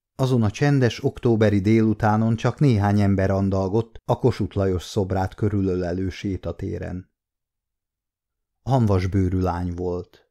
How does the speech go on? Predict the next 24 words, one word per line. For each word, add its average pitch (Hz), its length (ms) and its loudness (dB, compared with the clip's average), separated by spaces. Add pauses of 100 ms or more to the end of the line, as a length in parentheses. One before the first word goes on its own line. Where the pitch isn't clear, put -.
(960)
Amikor 131 400 4
a 107 80 4
könyvet 127 440 4
lapozta, 117 840 0 (280)
finom 151 440 4
kezével 110 680 4
néha 120 380 2
elhúzott 101 800 0
az 98 140 0
arcából 101 600 0
egy 92 160 -4
kiszabadult 95 800 -4
tincset. 95 680 -6 (840)
A - 120 0
nemrégiben 143 640 4
felavatott 113 720 2
új 123 200 2
szökőkút 107 800 0
mellett 95 420 0
üldögélt 101 760 0
a 113 80 2
Liberté 98 680 -2
kávéház 87 720 -4
előtt. 85 600 -12